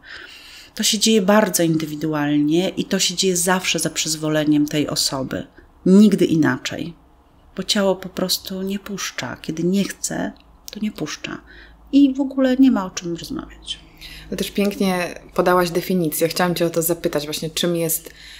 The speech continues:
Speaker 2: masaż i to przyzwolenie na dotyk i to zaufanie. To zupełnie inaczej przedstawia to doświadczenie. Ono nie jest takie machinalne, ono nie jest właśnie zrealizowaniem vouchera, tylko to jest coś znacznie głębszego, bliższego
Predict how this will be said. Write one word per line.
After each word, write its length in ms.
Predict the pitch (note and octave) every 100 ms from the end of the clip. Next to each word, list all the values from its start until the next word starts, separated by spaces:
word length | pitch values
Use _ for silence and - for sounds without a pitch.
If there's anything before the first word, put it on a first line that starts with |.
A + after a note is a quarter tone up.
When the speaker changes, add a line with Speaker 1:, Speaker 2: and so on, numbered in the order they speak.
| -
Speaker 2:
masaż 560 | E3 E3 D#3+ F3+ F3 -
i 60 |
to 160 | E3+ E3+
przyzwolenie 840 | E3 - F3+ D#3+ E3+ E3+ F3+ F3+
na 200 | F3 E3
dotyk 400 | E3 E3+ E3 D#3+
i 60 | E3
to 440 | E3 D#3+ D#3+ -
zaufanie. 1000 | D3+ D#3+ D#3+ D#3+ - F3 D#3 D#3 E3 A3 C4 - - - - - _ _ _ _ _ _ -
To 100 | G3
zupełnie 460 | F#3 F#3 A3+ A#3
inaczej 540 | A3+ G3+ F#3+ G#3+ A3+ E3+
przedstawia 420 | E3 D#3 D#3 D3+
to 100 | D#3+
doświadczenie. 500 | D#3 - D3+ - D3+
Ono 100 | D#3
nie 120 | F3
jest 140 | F#3+ -
takie 220 | F3 F3
machinalne, 760 | E3+ E3 E3+ D#3+ D#3 D3 D3
ono 160 | C3+ D#3+
nie 140 | E3+
jest 140 | E3+ D#3+
właśnie 240 | D#3+ E3
zrealizowaniem 720 | D#3 D#3+ D#3 D3+ D#3+ E3 D#3+
vouchera, 520 | D#3+ D#3+ D#3 D#3+ C#3+
tylko 220 | C#3+ D3+ D#3+
to 120 | G3
jest 120 | F#3+
coś 140 | F3
znacznie 640 | E3+ F3+ F#3 G3 F3+ F3+ F3 D#3+
głębszego, 580 | E3+ E3 - F3 F#3+
bliższego 720 | F3+ F3 - - E3+ E3+ G3+